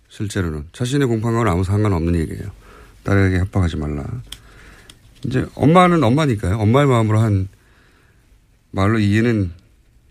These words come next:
가는데 그런데 이런 태도가 딸과 본인에게 도움이 되느냐 하는 관점에서 보면, 어,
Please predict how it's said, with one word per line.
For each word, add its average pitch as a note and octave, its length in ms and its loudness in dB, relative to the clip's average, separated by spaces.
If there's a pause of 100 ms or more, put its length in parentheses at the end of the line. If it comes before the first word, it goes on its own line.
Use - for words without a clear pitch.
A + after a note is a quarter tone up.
(120)
가는데 F#2+ 600 0
그런데 C3 260 0
이런 D#3+ 180 2
태도가 D3+ 580 0 (1700)
딸과 F#3 280 0
본인에게 D#3+ 440 2
도움이 E3 420 0
되느냐 D#3 420 0
하는 D3+ 160 0
관점에서 A#2 420 -2
보면, G#2 500 0 (1500)
어, F#2+ 600 0